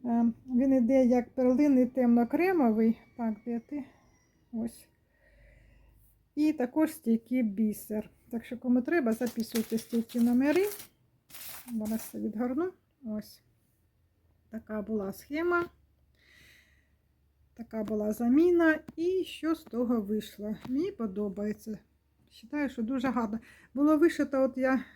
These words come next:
е, передивилась відео, ось так було в мене вишито. Трошки-трошки я почала квітку. І потім якось так, знаєте, ну дуже швидко воно вишилось. Летіло, <laughs> мабуть, летіло.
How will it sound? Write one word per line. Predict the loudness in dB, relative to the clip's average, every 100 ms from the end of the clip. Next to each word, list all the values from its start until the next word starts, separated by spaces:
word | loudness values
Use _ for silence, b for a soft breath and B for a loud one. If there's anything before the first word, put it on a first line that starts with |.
| -4
е, | 0 0 0
передивилась | 2 4 4 6 6 4 0
відео, | 0 2 0
ось | 0 -2
так | -4 -6 -4
було | -4 -2
в |
мене | 0 2 2
вишито. | 0 -2 -10 -8 -10 -12 b _
Трошки-трошки | -6 -6 -6 -12 -12 -8 -8 -8 -12
я | -10
почала | -10 -10 -8 -8
квітку. | -8 -4 -4 -6 -14 -12 -14 _ _ _ _ _ _ _ _ _ _ _ _ _
І | -8 -6 -6 -6
потім | -8 -2 0
якось | 0 -2 -6
так, | -6 -2
знаєте, | 0 0 0 0
ну | 2
дуже | 4 4 4 2
швидко | 0 -4 -4 -2
воно | 2 2 4
вишилось. | 0 0 0 2 0 -4 -20 b b b -20 _ _ _ _ -2
Летіло, | 4 4 4 2 2 2
<laughs> |
мабуть, | 4 8 8 10
летіло. | 10 10 12 10 10